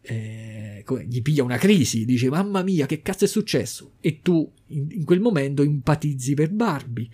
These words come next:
perché tu dici: "Ah, mo capisco la trama del film." Barbie deve recuperare, deve risolvere il problema nella sua società. Però se tu ti metti a pensare, questa nuova società dei Ken non è altro che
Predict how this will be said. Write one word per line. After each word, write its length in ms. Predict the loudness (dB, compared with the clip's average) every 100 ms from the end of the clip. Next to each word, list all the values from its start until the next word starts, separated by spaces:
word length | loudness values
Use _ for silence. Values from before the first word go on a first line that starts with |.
| -16 -18 -6
perché 220 | -2 0
tu 100 | 2
dici: 380 | 2 0 0 -4
"Ah, 520 | -4 -2 -2 -4 -6
mo 300 | -2 -2 0
capisco 520 | 0 0 -2 -4 -4
la 120 | -4 -4
trama 300 | -4 -2 -2
del 140 | -4
film." 640 | -8 -4 -2 -2 -8 -12 -16 _ -20 -20 -20 -6
Barbie 480 | -2 -2 2 2 4
deve 380 | 4 4 0
recuperare, 920 | 0 0 0 0 0 2 2 -4 -6 -2
deve 260 | 0 2
risolvere 640 | 0 -2 -2 -4 -2 -2 -2
il 80 | -2
problema 440 | -2 -2 -4 -4
nella 240 | -6 -8
sua 220 | -8 -6 -6
società. 500 | -6 -6 -2 -2 -2 _ _ _ -20 -20 -20 -20 -20 -4
Però 180 | 2 2
se 120 | 2
tu 100 | 2
ti 120 | 2
metti 280 | 2 -2 -6
a 100 | -4
pensare, 760 | -2 -2 -4 -8 -8 -6 -6 -8 _ _ -20 _ _
questa 320 | -4 -2 0 0
nuova 360 | 0 0 0
società 440 | -2 -2 -2 -4 -4
dei 220 | -6 -6
Ken 380 | -6 -8 -6 -4
non 180 | -2 0
è 60 |
altro 400 | -2 -4 -8 -8
che 260 | -8 -10 -10